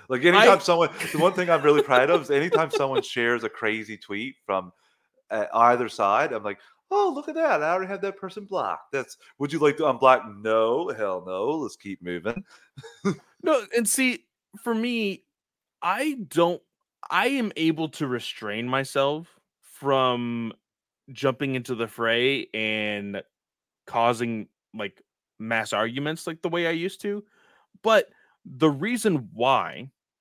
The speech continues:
Speaker 2: I keep a lot of these accounts open,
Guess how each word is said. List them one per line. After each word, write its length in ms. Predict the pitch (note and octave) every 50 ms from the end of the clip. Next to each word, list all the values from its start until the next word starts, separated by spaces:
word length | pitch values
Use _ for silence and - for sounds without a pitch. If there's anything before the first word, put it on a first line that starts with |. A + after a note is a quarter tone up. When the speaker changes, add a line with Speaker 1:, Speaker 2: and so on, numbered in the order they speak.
| _ _ _ _ _ _ _ -
Speaker 2:
I 200 | A2+ C3 C#3 C3+
keep 340 | - - - D3+ - - _ - - _ _ _ _ _ _ _ _ _ -
a 80 | C#3+
lot 400 | C#3 C3+ C3+ C#3+ D3 D3 D3+ D3
of 120 | C#3 A#2 G#2
these 640 | - G#2+ G2+ F#2+ F#2 F2 E2+ F#2 - - - - _ _ -
accounts 400 | - A#2 - - A2+ G#2 G2 -
open, 380 | G2+ F#2 F2+ - G2 G2+ G#2